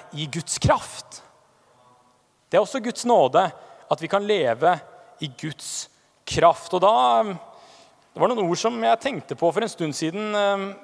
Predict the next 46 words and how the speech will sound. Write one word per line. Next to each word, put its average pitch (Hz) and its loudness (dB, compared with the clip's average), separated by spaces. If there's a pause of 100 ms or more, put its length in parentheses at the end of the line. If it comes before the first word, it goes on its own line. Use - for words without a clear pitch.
(160)
som 202 -6
jeg 214 0
synes 196 -4
var, 214 2 (1500)
det 147 -2
er 160 4
egentlig, 202 0 (360)
det 185 0
er 185 4
egentlig 185 -4
noen 208 -2
ord 185 0
som 175 4
er 170 4
formulert 190 -2
som 196 -4
et - -10
spørsmål, 214 -2
men, 196 -4
eh, 196 -2 (460)
noen 190 -2
ganger 165 0
er 185 0
det 190 -2
spørsmål 147 -8
som 185 -8
får 127 -2
oss - -16
til 151 -4
å 170 -4
tenke. 185 -4
Er 180 2
dere 165 -4
med 139 -4
på 156 2
det? 214 -6 (960)
Og 151 0
det 190 2
står 165 0
i 165 2
Galaterne 160 4 (560)
tre, 185 0 (200)
en 151 0
til - -10
tre. 165 0 (1500)
Galaterne 160 2